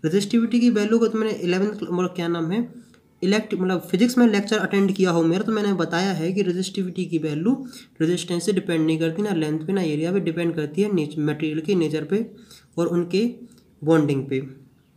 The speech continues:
तो ऐसी ये होती है कि एक conductivity होती है, स्पेसिफिक conductance जिसे बोलते हैं, Conductance से ज़्यादा relate नहीं होता, लेकिन फिर भी कुछ ना कुछ वे में होता है, तो वो हम लोग सब धीमे धीमे पढ़ते जाएंगे।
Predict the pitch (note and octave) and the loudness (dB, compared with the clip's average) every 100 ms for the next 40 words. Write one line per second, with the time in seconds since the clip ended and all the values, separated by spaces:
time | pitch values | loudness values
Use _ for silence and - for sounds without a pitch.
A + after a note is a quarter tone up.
0 | _ _ - - G3 A3+ A#3 B3 F#3+ E3+ | _ _ -16 -8 -2 0 2 4 6 4
1 | F#3 G#3 A3 A3 A3 G3+ G3 F3 G3 G3 | 2 2 2 2 2 2 2 0 0 -2
2 | G3+ G3 F#3+ G3 G3+ F#3 E3 E3+ G3 F3+ | -2 0 2 2 0 -2 -4 -4 -2 -2
3 | F3 F3 E3+ D#3+ D#3+ D#3 D3 E3 A#3 - | -2 -2 -2 -2 -2 -4 -4 -6 -8 -10
4 | - - - _ _ - A3+ A#3+ A#3+ A3+ | -20 -20 -20 _ _ -2 2 4 4 2
5 | A3+ G#3 G3+ G3 F#3 F#3 F3+ F3 F3 F3 | 4 2 2 2 2 0 0 0 0 0
6 | A3 A3 G#3 G#3 G#3+ G3+ A3+ A#3+ A#3 G#3 | -2 -2 -2 -2 -2 -2 0 0 0 -2
7 | G3 E3 D#3+ G3 G#3+ E3 D#3 D#3+ F#3+ F#3 | -2 0 0 2 0 0 -2 -4 -2 0
8 | F#3 G#3 G3+ F#3 C#3+ D3+ D3 D#3 E3+ - | 0 -2 -2 -2 -2 0 0 0 -2 -4
9 | C3 B2+ C3 | -4 -2 -4